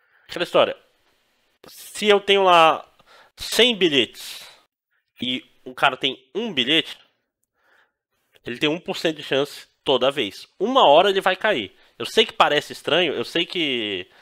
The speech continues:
muita gente não aceita as probabilidades, mas quanto mais rodadas tiver, vai aumentando a chance daquele cara com um único bilhete rodar. Uma hora é a vez dele, né?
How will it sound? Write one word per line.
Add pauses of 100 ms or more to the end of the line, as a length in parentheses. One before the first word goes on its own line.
(340)
muita
gente
não
aceita
as
probabilidades,
mas
quanto
mais
rodadas
tiver, (680)
vai
aumentando
a
chance (360)
daquele
cara
com
um
único
bilhete
rodar. (640)
Uma
hora
é
a
vez
dele, (220)
né?